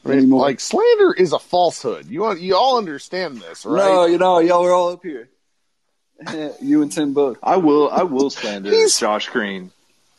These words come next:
Speaker 3: Okay, if, if this brings me the, like,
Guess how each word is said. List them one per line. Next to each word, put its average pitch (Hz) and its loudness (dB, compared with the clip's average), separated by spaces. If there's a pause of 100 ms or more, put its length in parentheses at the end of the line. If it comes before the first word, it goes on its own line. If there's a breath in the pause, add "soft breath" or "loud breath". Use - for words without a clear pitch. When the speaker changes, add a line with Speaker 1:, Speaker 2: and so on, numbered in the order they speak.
Speaker 3:
Okay, 135 0 (140)
if, 123 -6
if 120 -6
this 147 -6
brings 143 -2
me 123 -4 (140)
the, 120 -4 (260)
like, 131 -2